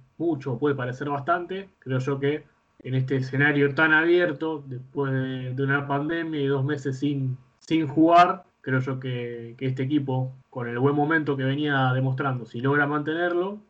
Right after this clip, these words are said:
y en estas nueve fechas tiene un poco de viento a favor, puede pelear hasta, hasta el final su, su primer título de, de Bundesliga, que creo yo que es lo que el proyecto busca. Un proyecto que logró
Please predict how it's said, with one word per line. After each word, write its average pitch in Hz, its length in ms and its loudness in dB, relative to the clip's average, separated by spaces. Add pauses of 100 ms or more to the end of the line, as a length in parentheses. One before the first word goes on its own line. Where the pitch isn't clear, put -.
(400)
y 123 120 -8
en 127 100 -2
estas 131 220 0
nueve 139 240 0
fechas 127 520 -4 (120)
tiene 139 180 0
un 131 80 0
poco 143 200 0
de 139 60 2
viento 151 220 0
a 139 40 -2
favor, 156 300 0
puede 139 200 0
pelear 131 440 2
hasta, 127 180 -12 (140)
hasta 131 160 -10
el 120 80 -6
final 156 400 0 (500)
su, 117 640 -6
su 123 120 -12
primer 143 380 0
título 139 380 0
de, 113 300 -4
de 113 220 -8
Bundesliga, 123 640 0
que 131 120 0
creo 139 220 2
yo 156 240 0
que 139 100 -4
es 131 60 0
lo 135 120 2
que 120 80 -4
el 113 40 -8
proyecto 143 580 -4 (340)
busca. 151 380 2 (260)
Un 127 100 -12
proyecto 131 400 -4
que 131 320 -4
logró 131 720 2